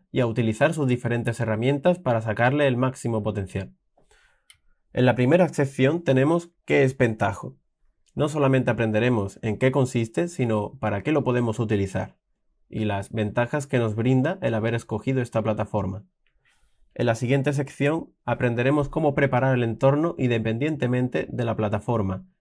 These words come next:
cómo instalarlo y cómo configurarlo de una forma sencilla y rápida.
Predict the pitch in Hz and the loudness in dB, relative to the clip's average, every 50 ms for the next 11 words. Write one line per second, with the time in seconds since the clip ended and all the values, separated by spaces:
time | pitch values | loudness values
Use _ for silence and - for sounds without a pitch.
0 | _ _ _ _ - - 147 143 123 113 110 - - 107 110 113 123 127 131 143 | _ _ _ _ -2 0 2 2 2 2 0 0 0 2 4 4 4 4 4 2
1 | 185 - - - _ _ _ - 127 127 - 147 151 139 127 135 127 131 135 123 | 2 0 -2 -8 _ _ _ -2 0 0 2 2 2 2 2 2 2 2 2 0
2 | 117 117 117 120 135 156 175 160 139 135 123 120 - 139 135 139 139 127 - 123 | 2 2 2 2 4 4 2 2 2 2 0 2 2 2 4 4 4 2 0 -2
3 | 117 113 - 127 113 113 104 104 101 98 101 95 92 92 95 92 92 - | -2 -2 -2 -2 0 0 0 0 0 0 -2 -4 -4 -4 -4 -6 -6 -10